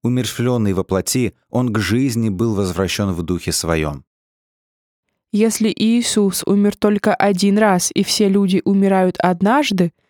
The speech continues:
Speaker 2: почему даже некоторые христиане верят в реинкарнацию? Многие люди верят не в то, во что им следует верить,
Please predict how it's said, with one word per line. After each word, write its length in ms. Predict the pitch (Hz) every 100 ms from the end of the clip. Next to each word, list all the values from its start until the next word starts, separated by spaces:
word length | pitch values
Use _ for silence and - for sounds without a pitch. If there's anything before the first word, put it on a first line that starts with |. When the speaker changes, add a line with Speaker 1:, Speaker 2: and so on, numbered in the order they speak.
| _
Speaker 2:
почему 340 | - - 302 370
даже 280 | 277 240 254
некоторые 540 | 233 190 180 175 170
христиане 640 | - 185 - 240 262 226
верят 360 | 180 175 180 -
в 20 |
реинкарнацию? 1040 | 190 190 190 214 240 247 185 - 175 170 - _ _ _ _ _ _ _ _ _ _ _ _ _ _
Многие 460 | 202 208 185 196
люди 260 | 196 247 208
верят 380 | 196 202 196 202
не 100 | 202
в 100 | -
то, 200 | 285 285
во 100 | 254
что 240 | - 247
им 140 | 240 240
следует 580 | - 269 196 180 180
верить, 340 | 190 175 165